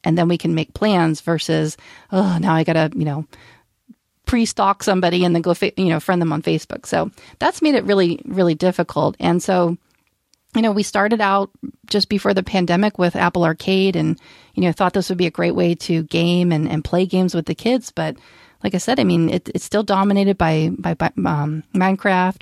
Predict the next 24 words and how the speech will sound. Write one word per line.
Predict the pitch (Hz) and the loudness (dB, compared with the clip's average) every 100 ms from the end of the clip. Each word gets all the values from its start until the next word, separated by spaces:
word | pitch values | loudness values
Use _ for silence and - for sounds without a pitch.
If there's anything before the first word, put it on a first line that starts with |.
| 180 | -2
and | 156 147 151 - | 0 0 -2 -4
Nintendo. | 165 160 202 214 156 | -2 0 2 0 0
So | - 165 156 - - - - - | 0 0 0 -4 -16 -20 -20 -6
it | 208 | -4
just | - 247 | -2 -2
hasn't | 262 233 202 | 0 0 2
been | 196 | 0
compelling | 185 190 - 202 202 185 | 0 -2 0 0 2 2
enough | 165 165 - | 2 0 -2
to, | - 151 151 | -2 -2 -2
to | - | -4
stick | 170 - - | -2 -2 -2
around. | 147 - - - | -4 -6 -6 -2
So | - - - | 0 0 -4
for | - 202 | -4 -2
the | 214 | 0
time | 277 285 | 0 2
being, | 240 220 | 2 0
so | 214 196 | 0 -2
we | 202 | 0
canceled | - 185 202 190 | 0 0 0 2
our, | 185 180 - | 2 0 -2
our | 180 | -2
subscription. | 196 - 165 - 156 160 | -4 -2 -4 0 0 0